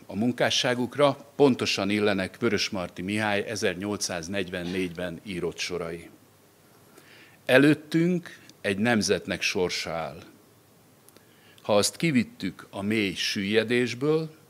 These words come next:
s a szellemharcok tiszta sugaránál oly magasra emeltük, mint lehet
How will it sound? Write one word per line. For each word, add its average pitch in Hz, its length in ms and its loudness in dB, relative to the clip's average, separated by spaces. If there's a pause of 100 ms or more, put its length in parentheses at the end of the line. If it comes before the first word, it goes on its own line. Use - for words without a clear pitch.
(1080)
s - 180 -14
a 107 100 -4
szellemharcok 110 1200 0
tiszta 104 380 -2
sugaránál 92 880 0
oly 151 260 2
magasra 101 580 0
emeltük, 87 720 -8 (100)
mint 92 260 -6
lehet 135 560 4